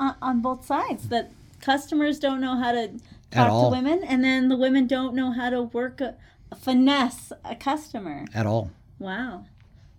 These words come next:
Speaker 1: that's crazy. That's, it's interesting. Well, what
Speaker 2: I,
Speaker 1: did
Speaker 2: I,
Speaker 1: you
Speaker 2: I had,
Speaker 1: tell?
Speaker 2: I had one particular girl come up and she's like, "There is no money in this club at all." There's,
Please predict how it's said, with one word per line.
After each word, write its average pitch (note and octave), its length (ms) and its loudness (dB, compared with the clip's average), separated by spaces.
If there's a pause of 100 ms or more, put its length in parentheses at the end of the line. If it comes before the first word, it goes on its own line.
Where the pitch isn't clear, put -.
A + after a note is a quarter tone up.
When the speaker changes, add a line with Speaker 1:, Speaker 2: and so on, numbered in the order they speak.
Speaker 1:
that's A3+ 220 -10
crazy. C4+ 640 -8 (140)
That's, A#3+ 480 -4
it's C4 180 -2
interesting. C#4+ 560 0
Well, - 120 -8 (240)
what E4+ 340 12
Speaker 2:
I, F#3+ 140 12
Speaker 1:
did - 80 12
Speaker 2:
I, A3 80 12
Speaker 1:
you A3 100 10
Speaker 2:
I A3 100 12
had, B3+ 140 12
Speaker 1:
tell? C#4+ 160 4
Speaker 2:
I G3+ 80 12
had B3+ 100 12
one A#3 160 12
particular F3 380 8
girl D3+ 180 10
come D3+ 180 6
up C#3 120 8
and B2 100 4
she's C3+ 180 0
like, C3+ 180 4
"There C#3+ 160 6
is C#3 160 4
no C#3+ 160 8
money C#3 200 8
in A#2+ 80 4
this A2 140 -2
club G2 240 -4
at G2+ 60 -6
all." - 200 -10
There's, G#2 220 -8